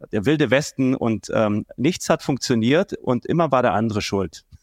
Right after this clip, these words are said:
Und, äh, irgendwann haben wir mal gesagt, so jetzt haben wir die Faxen dicke. Also in so einer Sitzung, wo siebzig Leute im Raum waren und haben gesagt, so jetzt, jetzt, jetzt, ähm, jetzt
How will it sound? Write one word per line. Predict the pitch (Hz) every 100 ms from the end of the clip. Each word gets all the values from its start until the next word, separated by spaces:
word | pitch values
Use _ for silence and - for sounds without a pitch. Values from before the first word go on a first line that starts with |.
| _ _ _ - - -
Und, | - 123 113
äh, | 120 117 113
irgendwann | - 151 151
haben | 139
wir | 135
mal | 131
gesagt, | 117 117 123
so | 135
jetzt | 120 135
haben |
wir | 131
die | 117
Faxen | - 123 - 113
dicke. | 131 - 120 -
Also | 117 110
in | 107 110
so | 113
einer | 120 113
Sitzung, | 135 - 143 117
wo | 117
siebzig | 117 139 131
Leute | 107 107 135 135 -
im | 120
Raum | 113 110 113
waren | 113 107
und | 107
haben |
gesagt, | 107 104 113
so | 110
jetzt, | 101 104 -
jetzt, | 107 - - -
jetzt, | - - -
ähm, | 107 104 104 - _ - _ _ _ -
jetzt | 123